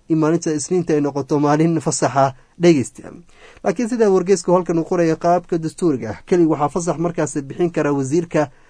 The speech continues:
ama sidoo kale, eh, maalimo fasax ah bixin kara kuna dhawaaqi kara, eh, mar-, iyo sidoo kale xaalad markaas cakir markay imaato wasiirka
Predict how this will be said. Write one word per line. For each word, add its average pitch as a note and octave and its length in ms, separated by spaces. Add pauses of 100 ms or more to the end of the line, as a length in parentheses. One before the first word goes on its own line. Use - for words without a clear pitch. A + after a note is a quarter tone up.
(200)
ama C3+ 220
sidoo F3 220
kale, D3 180 (180)
eh, D3 260
maalimo D3+ 460
fasax E3+ 340
ah A#2 180 (280)
bixin D#3 240
kara D#3+ 200
kuna E3+ 220
dhawaaqi D#3+ 440
kara, A#2 300 (400)
eh, A#2+ 60
mar-, D#3+ 240
iyo C#3+ 260
sidoo F3 240
kale D3+ 160
xaalad D#3 440
markaas D#3+ 360
cakir C#3+ 300
markay F3 260
imaato C#3+ 380
wasiirka D3+ 540